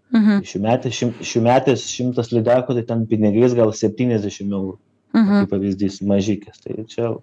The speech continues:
Speaker 2: labai skirtingi dalykai. Yra skirtingas tvenkinys, skirtingi žuvinimo planai, skirtingos žuvys, skirtingos kainos.
Speaker 1: Mhm, bet kodėl, tarkim, vienam telkiniui, vat kaip jūs sakot, šimtas lydekų ar ten kažkiek, o vat jum čia jau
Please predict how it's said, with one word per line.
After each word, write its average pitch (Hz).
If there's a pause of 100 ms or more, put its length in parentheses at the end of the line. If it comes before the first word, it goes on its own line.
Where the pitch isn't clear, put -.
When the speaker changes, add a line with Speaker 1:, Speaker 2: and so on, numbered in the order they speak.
(320)
Speaker 2:
labai 127
skirtingi 113
dalykai. 113
Yra 104
skirtingas 127
tvenkinys, 117 (420)
skirtingi 131
žuvinimo 120
planai, 120 (420)
skirtingos 110
žuvys, 185 (300)
skirtingos 117
kainos. -
Speaker 1:
Mhm, 214
bet 220
kodėl, 214
tarkim, 202
vienam 190
telkiniui, 185
vat 175
kaip -
jūs 196
sakot, 180
šimtas 190
lydekų 180
ar 175
ten 175
kažkiek, 226
o 190
vat 185
jum 214 (480)
čia 185
jau 190